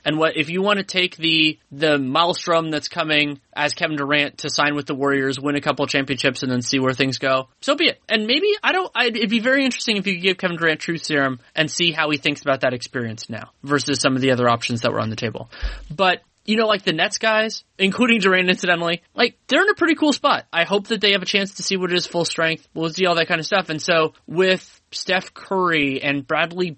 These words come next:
Beal and Chris Paul, who could potentially be negotiating a new contract as the Finals M V P, which would be so incredible. What, and of course, he's also the president of the Player Association. Like, what, what all these players choose to do with the power that they have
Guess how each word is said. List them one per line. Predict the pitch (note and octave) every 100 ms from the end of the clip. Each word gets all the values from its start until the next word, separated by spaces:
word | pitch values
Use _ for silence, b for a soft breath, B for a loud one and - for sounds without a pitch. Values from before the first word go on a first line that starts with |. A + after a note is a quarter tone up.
| -
Beal | E3 F3 D#3 C3+ A#2+ G#2+
and | D#3+ E3
Chris | - - F#3
Paul, | - - G3 C4 C#3+ A#2+
who | E3+
could | D#3+
potentially | D#3+ E3+ - E3 D3+
be | D#3 D3 C#3+ b
negotiating | D#3 D#3 F3 F3 F3 D#3+ D3
a |
new | D3 D#3
contract | - D#3+ D#3+ D3 -
as | D3+ C#3+
the | - C#3+ D3
Finals | E3 D#3 D3
M | D3
V | C#3
P, | C3 C#3+ A#2 - -
which | C#3 - -
would | C#3 B2+
be | B2+
so | - C3+
incredible. | B2+ B2 A#2 G#2+ - B B B
What, | D#3 D3+ F3 B3 C4 _ -
and | F#3 D#3
of | -
course, | F3+ D#3+
he's | F3
also | E3 E3 F#3
the | F#3 G#3 - -
president | D4+ D#4 F4
of | D#4+
the |
Player | D#4 D#4+
Association. | E4 D4 C4+ C4 A#3 - F#3+ C#3+ b b
Like, | G3 G3+ -
what, | E3+ G#3 F#3
what | F#3+ A#3
all | C4 B3+
these | A#3+ A3 G3
players | - G#3 G3 G3 -
choose | - G3 G3 F#3+
to | F#3+
do | E3+ D#3
with | C#3+
the | C#3+
power | - D3+ D3+ D3+
that | C#3
they | B2+
have | B2 B2 A#2